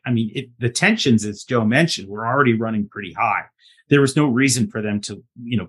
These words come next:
to stay above ground and to potentially put themselves in harm's way. Um, but the Israelis have, um, and I, I think we've,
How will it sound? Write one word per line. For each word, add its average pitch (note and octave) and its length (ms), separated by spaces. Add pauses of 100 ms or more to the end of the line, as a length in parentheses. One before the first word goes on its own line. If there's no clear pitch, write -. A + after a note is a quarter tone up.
to A2+ 140
stay B2+ 320
above A2 400
ground A2+ 400
and F#2 120
to F2 60
potentially G#2+ 680
put - 180
themselves G#2 500
in F#2 80
harm's F#2 400
way. G2 340 (460)
Um, G2+ 580
but A2 240
the A#2 140
Israelis A#2+ 440
have, G#2 400 (480)
um, G2 440 (120)
and B2 140
I, A2 160
I B2+ 100
think A#2+ 280
we've, G#2 180